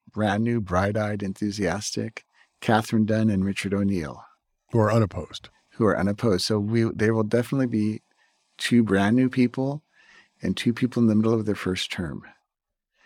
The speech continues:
Speaker 1: I think it's important that there be some long-term experience on the school board. Otherwise, it would be three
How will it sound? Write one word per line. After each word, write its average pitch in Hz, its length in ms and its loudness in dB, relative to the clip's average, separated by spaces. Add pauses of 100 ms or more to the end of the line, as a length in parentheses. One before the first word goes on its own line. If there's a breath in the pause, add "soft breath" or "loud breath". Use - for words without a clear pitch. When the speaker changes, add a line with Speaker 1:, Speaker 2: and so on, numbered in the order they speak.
(460)
Speaker 1:
I 107 100 -2
think 110 180 0
it's - 160 -10
important 95 800 -2 (540)
that 107 300 -4
there 110 100 -2
be 104 220 -2
some 107 800 0 (840)
long-term 117 600 2
experience - 840 -4 (160)
on 104 160 4
the 87 60 2
school - 320 -4
board. - 340 -6 (160)
Otherwise, 113 800 2 (340)
it 113 120 2
would 104 140 0
be 95 360 0 (500)
three 131 680 4